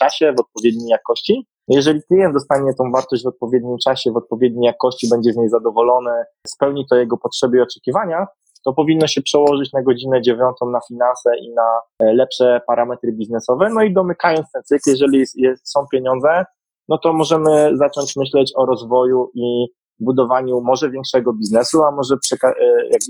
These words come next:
przez pryzmat ludzi, a może większego biznesu przez pryzmat, e, technologii czy systemów informatycznych, czy tak naprawdę wtedy będziemy mieli wiedzę,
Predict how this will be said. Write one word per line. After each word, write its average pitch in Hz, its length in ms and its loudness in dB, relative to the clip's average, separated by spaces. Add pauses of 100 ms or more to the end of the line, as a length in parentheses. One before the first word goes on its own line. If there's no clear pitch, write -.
przez - 200 -2
pryzmat 123 340 -4
ludzi, 120 300 2 (440)
a 117 60 0
może 147 260 2
większego 135 440 0
biznesu 127 500 -2
przez - 240 -4
pryzmat, 117 600 0 (180)
e, - 20 2 (240)
technologii 123 580 0
czy 117 320 2
systemów 120 480 -2
informatycznych, 113 800 -2 (300)
czy 196 160 2
tak 202 180 -4
naprawdę 170 400 -2
wtedy 156 280 0
będziemy 147 400 -2
mieli 139 280 2
wiedzę, 143 380 2